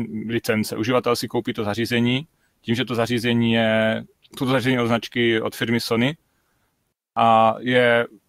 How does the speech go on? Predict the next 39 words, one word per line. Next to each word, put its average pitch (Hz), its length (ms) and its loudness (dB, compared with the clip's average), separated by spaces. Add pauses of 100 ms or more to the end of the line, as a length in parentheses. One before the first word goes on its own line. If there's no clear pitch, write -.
(200)
mainstreamově 127 960 0
dostupné 123 580 -2
globálně 113 520 2
k 110 40 -4
dispozici. 113 1040 -2 (460)
Sony 120 260 0
k - 20 -12
tomu 117 220 0
dělá 107 260 2
prostě 107 460 -8
záruku 104 420 0
jako 104 300 -4
Androidovému 107 440 -2
zařízení, 113 540 -2 (720)
takže 120 200 -2
lidé 120 220 2
si - 120 -8
to 117 100 -4
mohou 120 200 0
pořídit 131 560 -2
a 117 100 -2
potom 113 420 -2
si 110 160 -10
tam 107 380 0 (260)
prostě - 240 -6
s - 20 -4
nějakým 113 260 -2
jednoduchým 113 560 0
relativně 110 460 0
způsobem 117 340 -6
na 107 100 -2
ten 110 240 -2
Surface 113 320 -4
O 117 60 0
S - 40 -4
naflashovat, 127 640 0 (920)
s - 80 -8
tím, 123 180 2
že 117 480 4